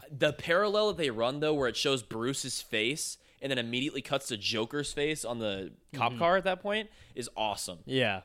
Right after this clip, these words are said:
Speaker 1: That, that little, it's a, like, a one-second transition where it just shows that they're connected to each
Speaker 2: Yeah.
Speaker 1: other. It's really cool, especially for comic book fans, anybody out there, or anybody that really keeps up with a Joker Batman story, how it's just a really cool little thing. But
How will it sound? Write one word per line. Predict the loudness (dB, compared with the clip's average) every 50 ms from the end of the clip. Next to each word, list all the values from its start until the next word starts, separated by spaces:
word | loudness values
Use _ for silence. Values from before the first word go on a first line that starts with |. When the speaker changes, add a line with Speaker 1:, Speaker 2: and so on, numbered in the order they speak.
| 0
Speaker 1:
That, | 2 4 4 4 4 2 2
that | 2 2 2 2
little, | 2 2 4 4 2 2
it's | 0 -2 -2
a, | -2 -2
like, | -2 -2 -4 -2 0
a | 0
one-second | 0 0 0 0 0 0 0 0 0 0 0 -4 -6
transition | -4 -6 -4 -4 -4 -4 -2 -4 -2 -2 -4 -4 -4
where | -4 -4
it | -4 -4
just | -4 -6 -4
shows | -4 -2 -2 -2 -2 -2 -4
that | -8 -12 -14 _ _ -4
they're | -4 -4 -4
connected | -6 -10 -12 -10 -8 -6 -6 -6 -6 -6 -10 -8 -8
to | -6 -6 -6
each | -4 0
Speaker 2:
Yeah. | 0 2 2
Speaker 1:
other. | 2 0 -2 -4 -8 -12 -20 -20 -20 -20 -14 -6 -4
It's | -4 -2 -2
really | 0 0 2 2 2
cool, | 0 -2 -6 -4 -2 -2 -2
especially | -2 0 0 0 0 0 -2 -4
for | -6 -8
comic | -10 -10 -8 -8 -6 -8 -8
book | -8 -10 -10
fans, | -8 -6 -6 -6 -6 -6 -8
anybody | -8 -8 -6 -6 -4 -4
out | -4 -4 -6 -4
there, | -4 -4 -2 -2 -4 -4 -4
or | -4
anybody | -4 -4 -4 -4 -4 -4
that | -4 -6 -6
really | -8 -8 -8 -8
keeps | -8 -8 -8 -6 -6
up | -8 -8 -6
with | -8
a | -10
Joker | -8 -8 -8 -8 -8 -10
Batman | -10 -8 -10 -10 -8 -10 -10 -12
story, | -10 -10 -10 -8 -8 -8 -8 -10 -12 -14 -14 -14 -14 -12 -8
how | -4 -2 0 0 0 -2 -4 -8 -16 -12 -6
it's | -6 -6 -6 -6
just | -10 -10 -10
a | -8
really | -8 -8 -8 -10
cool | -10 -10 -10
little | -10 -10 -12 -12
thing. | -10 -10 -10 -10 -12 -14 -20 -20 -20 -20 -20 -20 _ _
But | -2 0 2 2 0 -2